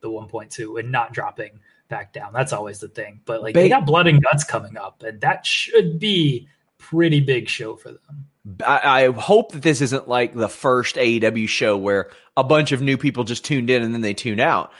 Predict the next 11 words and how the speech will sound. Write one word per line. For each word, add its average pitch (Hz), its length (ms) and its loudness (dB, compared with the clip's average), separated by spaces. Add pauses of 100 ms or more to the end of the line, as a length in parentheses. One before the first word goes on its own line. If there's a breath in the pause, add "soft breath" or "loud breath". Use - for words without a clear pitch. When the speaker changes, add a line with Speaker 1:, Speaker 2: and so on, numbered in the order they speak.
(100)
Speaker 2:
I - 120 -2
Speaker 1:
Yeah. - 20 2
Speaker 2:
hope 208 180 2
this 151 160 2
is 117 320 0
a 113 100 2
good 110 360 -2
sign. 160 500 -2 (500 soft breath)
But, 147 220 2
Speaker 1:
Yes. 131 80 6 (140)
Speaker 2:
um, 113 120 -8